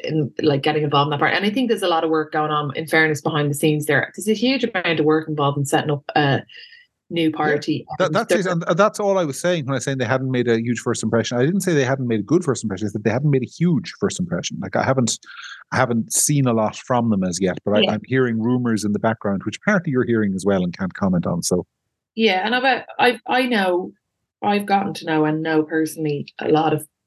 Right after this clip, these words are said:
Speaker 1: a good few people who are involved with them, like, behind the scenes, and they're very smart, talented people. So I would be quietly confident that you'll be pleasantly surprised.
Speaker 2: Okay.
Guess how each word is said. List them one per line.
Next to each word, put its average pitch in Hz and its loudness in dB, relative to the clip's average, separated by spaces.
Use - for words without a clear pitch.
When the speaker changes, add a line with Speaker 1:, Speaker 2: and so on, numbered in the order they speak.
Speaker 1:
a 170 -2
good 196 0
few 156 -2
people 156 -4
who 156 2
are 156 0
involved 151 0
with 151 -8
them, 147 0
like, 147 0
behind 160 0
the 156 -4
scenes, 147 -4
and 170 -6
they're 156 0
very 156 0
smart, 160 -6
talented 147 -2
people. 160 -2
So 160 -6
I 156 0
would 156 -2
be 156 0
quietly 214 0
confident 160 -2
that 160 0
you'll 170 0
be 160 -2
pleasantly 165 0
surprised. 156 -2
Speaker 2:
Okay. 285 -6